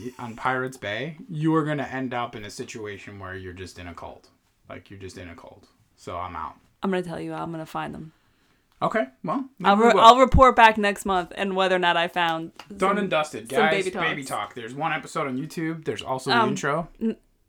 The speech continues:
Speaker 2: don't get their hopes up. There's only se-, like, thirteen minutes of an episode.
Speaker 1: Hey, if they wanna find it, they can find it. So let's get into the, uh, meat and potatoes here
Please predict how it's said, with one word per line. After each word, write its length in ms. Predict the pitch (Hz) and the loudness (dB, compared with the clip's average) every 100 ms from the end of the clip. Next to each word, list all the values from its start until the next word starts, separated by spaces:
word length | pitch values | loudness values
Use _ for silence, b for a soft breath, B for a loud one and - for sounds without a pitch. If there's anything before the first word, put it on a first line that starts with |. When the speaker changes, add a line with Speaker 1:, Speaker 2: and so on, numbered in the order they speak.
| 208 | -2
Speaker 2:
don't 240 | 240 277 | 2 2
get 140 | 269 254 | 0 0
their 120 | 220 | 2
hopes 260 | 226 233 165 | 2 0 -2
up. 220 | 156 - | -4 -2
There's 180 | 190 185 | 0 0
only 180 | 185 170 | 0 -4
se-, 180 | 160 - | -8 -6
like, 240 | 175 - _ _ _ | -6 -8 _ _ _
thirteen 520 | - 208 - - 185 170 | -8 -4 -4 -6 -6 -6
minutes 260 | 156 - | -10 -12
of 100 | 160 | -12
an 80 | - | -12
episode. 400 | - - - - - _ _ _ _ _ | -14 -14 -14 -16 -20 _ _ _ _ _
Speaker 1:
Hey, 240 | 95 92 - _ _ | -12 -12 -12 _ _
if 80 | 104 | -14
they 120 | 107 | -12
wanna 180 | 98 95 | -10 -10
find 240 | 90 92 92 | -10 -10 -10
it, 100 | 85 | -14
they 120 | 85 | -16
can 120 | 85 | -16
find 260 | 85 82 80 | -14 -14 -16
it. 100 | - _ _ _ | -20 _ _ _
So 160 | - 170 | -4 -2
let's 120 | 175 | 0
get 100 | 233 | -2
into 140 | 202 190 | -2 0
the, 300 | 170 143 - | 0 -2 -2
uh, 320 | 123 123 120 - | -2 -4 -6 -4
meat 200 | 175 196 | -4 -4
and 60 | |
potatoes 420 | 151 156 151 120 - | -6 -2 -2 -2 -6
here 360 | 104 98 98 | -8 -8 -12